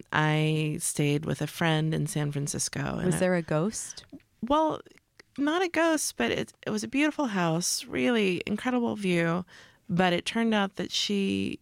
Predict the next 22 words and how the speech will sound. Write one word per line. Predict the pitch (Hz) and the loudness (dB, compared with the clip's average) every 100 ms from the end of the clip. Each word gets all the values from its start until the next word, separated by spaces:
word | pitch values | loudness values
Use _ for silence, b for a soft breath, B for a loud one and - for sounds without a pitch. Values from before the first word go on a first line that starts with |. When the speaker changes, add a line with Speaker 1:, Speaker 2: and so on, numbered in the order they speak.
| _ - | _ 0
Speaker 1:
um, | 175 165 175 185 180 - B B B B B B - | 0 2 0 -2 -4 -8 B B B B B B 0
ended | 247 254 | 2 2
up | 226 | 0
that | 185 | -2
she | - 226 | -2 0
had | 202 | -2
to | 196 | -2
be | 185 | -2
somewhere | 175 175 165 | -2 0 0
else | 160 175 | 0 -2
that | - - | -4 -4
night. | - - - - - _ | -4 -4 -4 -6 -12 _
So | - - 156 151 | -6 0 2 2
she | 156 190 | 0 -2
stayed | - 247 | 0 0
for | - 254 | 0 0
a | |
while, | 208 170 160 165 | 2 2 2 2
and | 175 | 0
then | 175 | -4
she | - | -4
said, | - 160 160 | -2 0 0